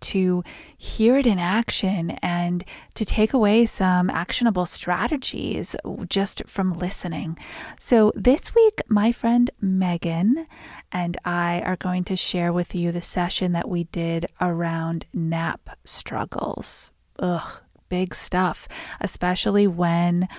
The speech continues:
like her, if you have a two and a four-year-old,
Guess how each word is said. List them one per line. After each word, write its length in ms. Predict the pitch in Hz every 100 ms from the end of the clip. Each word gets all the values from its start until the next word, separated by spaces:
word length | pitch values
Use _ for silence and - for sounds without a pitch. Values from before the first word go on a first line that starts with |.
| - -
like 300 | 180 175 185
her, 400 | - 262 226 196
if 240 | - 180 185
you 140 | 180
have 500 | 175 180 175 175 - -
a 80 | 180
two 440 | - - 196 190 -
and 160 | 175
a 20 |
four-year-old, 880 | - - 226 240 185 170 165 165 165